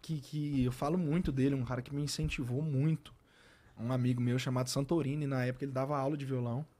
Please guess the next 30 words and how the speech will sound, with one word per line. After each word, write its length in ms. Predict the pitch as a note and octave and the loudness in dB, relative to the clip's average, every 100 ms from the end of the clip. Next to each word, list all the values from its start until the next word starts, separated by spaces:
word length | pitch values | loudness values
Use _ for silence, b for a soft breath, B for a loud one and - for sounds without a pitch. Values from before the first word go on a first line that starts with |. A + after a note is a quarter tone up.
| b b - | b b -6
Obrigado. 420 | A#2+ B2+ A2 - B B B B B | -4 -2 -4 -6 B B B B B
Ele 120 | B2 | -2
dava 240 | B2 C3 | 0 4
aula 160 | C#3+ D3 | 4 4
de 100 | C#3+ | 4
violão 440 | D3+ D#3 C#3+ F3 | 8 8 8 4
e 40 | F3 | 4
ele 100 | D3 | 4
era 80 | D3+ | 6
meu 120 | D#3+ | 6
vizinho. 480 | F3+ F#3 E3+ D#3 B2+ B B | 4 4 6 6 4 B B
E 60 | - | 2
aí 80 | D#3 | 6
ele 80 | F3 | 8
me 80 | |
ensinou 280 | F#3+ - G3+ | 6 6 6
a 20 | |
tocar, 560 | G3+ A3 G#3 F#3+ G3 A3+ | 8 6 6 8 10 10
ele 100 | E3+ | 8
cantava 640 | - F3+ F3+ F3+ F3 F3+ | 8 4 6 8 8 8
também, 460 | D#3+ D3 C#3+ F3 E3 | 8 6 6 6 4
compunha. 920 | D#3+ D3+ C3+ D#3+ E3+ E3+ D#3+ D#3+ D#3+ - b b b | 4 4 6 8 10 10 10 8 6 0 b b b
E 80 | D3 | 0
ele 120 | D#3 | 2
me, 120 | F3 G#3+ | 4 2
sempre 300 | - F#3+ C4 | 2 2 2
me 100 | C4+ | -2
incentivou 500 | B3 A#3+ A#3 E3 F3+ | -2 -2 0 2 2
demais, 460 | A#3 C4+ B2+ C3+ | 0 0 0 0
sabe? 240 | - C3+ | -2 -6